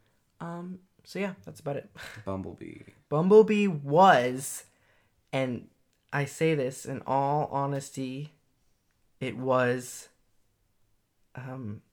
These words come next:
Speaker 1: I don't know what I'm gonna say. It was good. Yeah, it was a good Transformers movie, the best Transformers
Speaker 2: Whoa.
Speaker 1: movie.
Speaker 2: Well, I mean, if it's good, then it is already the best.
Speaker 1: Yeah. The, <laughs> oh, oh,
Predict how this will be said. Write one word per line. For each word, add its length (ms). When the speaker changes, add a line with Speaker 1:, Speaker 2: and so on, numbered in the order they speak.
Speaker 1:
I 40
don't 80
know 100
what 100
I'm 80
gonna 140
say. 280
It 100
was 160
good. 340
Yeah, 360
it 100
was 200
a 40
good 200
Transformers 680
movie, 420
the 120
best 320
Transformers 600
Speaker 2:
Whoa. 60
Speaker 1:
movie. 460
Speaker 2:
Well, 140
I 100
mean, 180
if 140
it's 140
good, 220
then 140
it 120
is 120
already 300
the 120
best. 500
Speaker 1:
Yeah. 300
The, 60
<laughs> 220
oh, 480
oh, 300